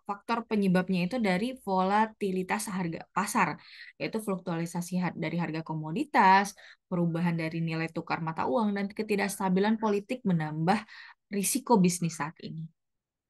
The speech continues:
Lalu juga ada gangguan pada rantai pasokan. Kenapa? Karena adanya pandemi dan konflik internasional yang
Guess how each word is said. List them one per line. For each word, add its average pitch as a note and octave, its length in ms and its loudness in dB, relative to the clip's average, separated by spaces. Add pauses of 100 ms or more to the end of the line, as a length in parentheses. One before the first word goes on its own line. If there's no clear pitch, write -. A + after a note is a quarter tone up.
(100)
Lalu C#4 240 6
juga A3 400 6
ada G3 400 4
gangguan F#3+ 480 4
pada F#3 240 0
rantai E3 320 -6
pasokan. E3 480 -4
Kenapa? F3+ 480 4
Karena G#3+ 480 4
adanya F#3 400 2
pandemi G3+ 640 0
dan G3 240 -2
konflik A3+ 480 -2
internasional G3+ 720 -6
yang G3 240 -4